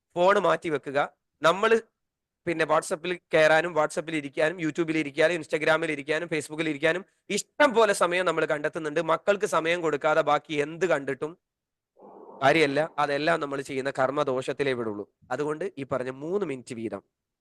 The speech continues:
കുട്ടികൾ നന്നാവാനുള്ള ടെക്നിക്കാണ് നമ്മൾ പറയുന്നത്. പാരന്റിങ്ങിൽ നമ്മൾ പിന്നീട് പറയാം, സ്ട്രോക്കിംഗ് യൂസ് ചെയ്യുന്നതാണ് അവരെ കേൾക്കുന്ന, അവരോടൊപ്പം ഇരിക്കുന്നത്,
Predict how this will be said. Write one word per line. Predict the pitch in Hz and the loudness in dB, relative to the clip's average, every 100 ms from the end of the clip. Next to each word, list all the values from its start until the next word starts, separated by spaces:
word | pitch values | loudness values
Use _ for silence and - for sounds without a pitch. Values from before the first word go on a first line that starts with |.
| _ _ _ _ _ _ _ _ _ _ - | _ _ _ _ _ _ _ _ _ _ -14
കുട്ടികൾ | 143 196 190 | -4 0 2
നന്നാവാനുള്ള | 185 160 160 160 160 160 147 151 185 _ _ | 2 0 2 4 2 0 -4 -6 -6 _ _
ടെക്നിക്കാണ് | 147 156 151 147 139 | -4 -4 -2 0 0
നമ്മൾ | 135 | -2
പറയുന്നത്. | 131 131 127 139 | -2 -2 -2 -4
പാരന്റിങ്ങിൽ | 139 139 151 160 160 160 | 0 2 2 -2 -2 -2
നമ്മൾ | 147 147 | -2 -4
പിന്നീട് | 147 156 165 | -4 -2 -2
പറയാം, | 143 135 123 | 0 -2 -4
സ്ട്രോക്കിംഗ് | - 160 190 - 233 208 | -2 2 2 2 -8 -6
യൂസ് | 151 - | -8 -8
ചെയ്യുന്നതാണ് | 139 117 110 107 _ _ 127 | -6 -6 -8 -10 _ _ -2
അവരെ | 131 131 135 | 0 0 -4
കേൾക്കുന്ന, | 131 139 | -6 -4
അവരോടൊപ്പം | 131 123 123 120 123 | -2 0 0 0 -4
ഇരിക്കുന്നത്, | 117 117 110 | -4 -4 -6